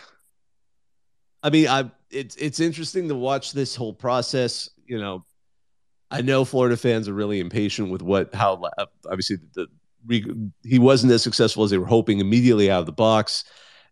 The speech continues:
How he develops over this season, and again, we're in this kinda weird, like,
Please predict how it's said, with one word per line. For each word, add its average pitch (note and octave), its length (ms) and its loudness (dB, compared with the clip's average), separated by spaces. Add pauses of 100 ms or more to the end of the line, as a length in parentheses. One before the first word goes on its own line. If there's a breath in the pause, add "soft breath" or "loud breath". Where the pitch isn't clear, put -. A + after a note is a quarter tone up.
(200)
How C#3 300 4
he C3+ 100 2
develops A2+ 560 -4
over A#2 240 -4
this G#2 160 -6
season, A2+ 380 -6
and G2+ 80 -8
again, G#2+ 260 -4
we're G2 140 -4
in G#2 100 -2
this G2+ 160 -8
kinda G2+ 260 -8
weird, F#2+ 560 -2
like, F2 340 -2